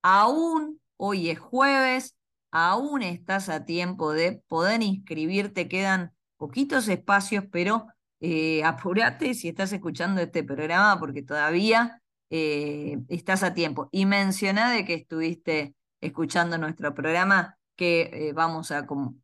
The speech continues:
contactarnos con vos, este, para que, eh, te sumes y tengas la posibilidad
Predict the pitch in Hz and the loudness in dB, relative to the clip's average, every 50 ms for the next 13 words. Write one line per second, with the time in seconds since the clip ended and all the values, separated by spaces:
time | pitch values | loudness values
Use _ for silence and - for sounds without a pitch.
0 | _ _ - 160 156 151 156 143 - 175 160 - 202 165 156 - - 156 143 143 | _ _ -8 -4 -2 -2 -2 0 2 0 0 2 0 -2 -4 -6 -6 -6 -4 -4
1 | 143 147 156 160 160 - - - _ _ _ _ _ _ _ _ - 165 165 156 | -2 0 0 0 0 -2 -6 -14 _ _ _ _ _ _ _ _ -4 -4 -4 -4
2 | 127 - _ - 160 156 151 147 147 147 143 - - 160 160 165 160 165 170 170 | -6 -8 _ -2 0 0 0 -2 -4 -6 -4 -2 0 0 2 0 -2 0 0 2
3 | 165 165 165 156 151 - _ _ _ _ _ - 160 165 160 156 156 - 165 165 | 2 2 2 0 -2 -4 _ _ _ _ _ -8 -4 -2 -2 -2 -2 -2 -4 -2
4 | - - 202 208 202 190 190 - - _ - 180 170 - - _ 226 240 247 247 | 0 0 2 2 2 2 0 -2 -6 _ -8 -8 -8 -8 -6 _ 2 2 4 4
5 | 240 214 190 165 156 156 143 151 139 123 147 143 143 143 139 143 147 151 160 170 | 4 4 4 4 2 2 0 -4 -6 -4 -4 -2 0 0 0 0 0 2 2 2
6 | 175 175 - | 2 0 -4